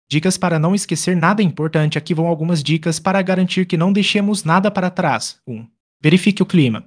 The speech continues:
Isso ajuda a decidir o que levar. Dois, prepare a mala com antecedência. Não deixe para a última hora. Três, coloque tudo em um só lugar. Tenha um local específico para documentos e eletrônicos. Quatro, essa ajuda. Se viajar em grupo,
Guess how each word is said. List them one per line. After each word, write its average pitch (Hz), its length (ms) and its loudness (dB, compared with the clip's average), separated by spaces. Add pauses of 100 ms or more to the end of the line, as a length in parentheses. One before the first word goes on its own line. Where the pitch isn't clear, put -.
(120)
Isso 160 220 2
ajuda 175 260 6
a 180 40 6
decidir 156 400 2
o 151 40 4
que 185 100 0
levar. 123 400 0 (340)
Dois, 143 420 2 (300)
prepare 160 380 -2
a 147 40 -4
mala 143 220 -2
com 180 140 -6
antecedência. 160 720 -6 (140)
Não 156 180 -2
deixe 180 220 -2
para 180 200 -2
a - 20 0
última 156 400 -4
hora. 117 400 -6 (340)
Três, - 420 4 (260)
coloque 151 320 0
tudo 190 220 -2
em 175 80 2
um 156 80 0
só 170 180 0
lugar. 135 480 0 (180)
Tenha 170 180 0
um 185 80 2
local 175 320 2
específico 196 640 -2
para 180 200 0
documentos 156 720 -2
e 185 80 2
eletrônicos. 151 880 -2 (280)
Quatro, 135 320 -4 (400)
essa 190 260 2
ajuda. 127 420 -2
Se - 160 -4
viajar 156 320 2
em 170 100 0
grupo, 139 380 -2